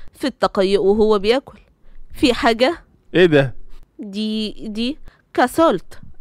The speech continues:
Speaker 1: أكلة فرنسية، بس هي تقريبا ما ظبطتش." جلال حاول ما يتعصبش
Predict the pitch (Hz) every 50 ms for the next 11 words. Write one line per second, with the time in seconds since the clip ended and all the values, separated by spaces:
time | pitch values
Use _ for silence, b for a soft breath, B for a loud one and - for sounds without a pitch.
0 | - - 202 214 - 269 220 220 - - 240 262 247 - - 311 311 285 220 190
1 | b b b b b b b 508 381 240 233 240 - - 311 269 285 277 269 285
2 | - 302 - 208 240 254 247 - 302 427 480 - - - _ - 415 381 320 233
3 | 226 214 240 262 - - 370 - - - - - - - - b b b b b
4 | 220 208 220 208 185 180 175 180 208 233 - 302 247 233 233 240 247 247 247 226
5 | 226 226 226 240 233 233 240 - - 170 165 - -